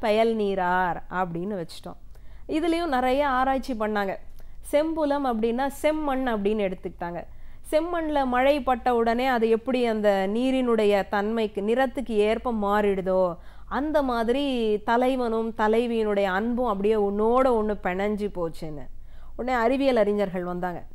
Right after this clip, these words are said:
"எங்கப்பா காட்டுங்க, இந்த செம்மண்ணை வந்து தண்ணீரை வந்து கொதிச்சு, கொதிக்க வச்சு பாருங்க, அப்போ தனியா பிரிஞ்சிடும்" அப்படின்னாங்க. அப்போ உடனே சொன்னாங்க, "செம்புல பெயல் நீர் அப்படின்றது எந்த மண்ணில் வந்து விழுகின்றதோ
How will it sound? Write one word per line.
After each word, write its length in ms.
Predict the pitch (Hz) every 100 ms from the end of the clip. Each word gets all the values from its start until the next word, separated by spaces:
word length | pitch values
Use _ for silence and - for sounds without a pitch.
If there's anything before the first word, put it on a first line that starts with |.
| -
"எங்கப்பா 500 | - 233 226 233 262 277 - - - -
காட்டுங்க, 440 | 240 233 247 262 302 - -
இந்த 500 | - 220 220 208 202 -
செம்மண்ணை 440 | 247 277 277 254
வந்து 600 | 240 233 254 254 226 220 214
தண்ணீரை 420 | 220 240 247 233
வந்து 300 | 214 233 262 -
கொதிச்சு, 520 | 240 247 269 - 220 -
கொதிக்க 360 | 269 262 294 285
வச்சு 240 | 240 254
பாருங்க, 340 | 240 220 220 262
அப்போ 180 | 233
தனியா 400 | 208 202 247 262 247
பிரிஞ்சிடும்" 520 | 220 220 202 196 185
அப்படின்னாங்க. 340 | 180 170 165 -
அப்போ 380 | - - 233
உடனே 300 | 214 190 214 226
சொன்னாங்க, 540 | 208 185 175 160 180 269 - - - - -
"செம்புல 500 | 202 254 294 302 285 -
பெயல் 360 | 208 196 214 220
நீர் 320 | 214 214 180
அப்படின்றது 600 | 170 180 170 156 180 269 - - -
எந்த 480 | 165 175 233 277 302
மண்ணில் 640 | 220 185 214 269 320 320
வந்து 400 | 277 269 285 277
விழுகின்றதோ 800 | 220 226 220 190 170 165 175 175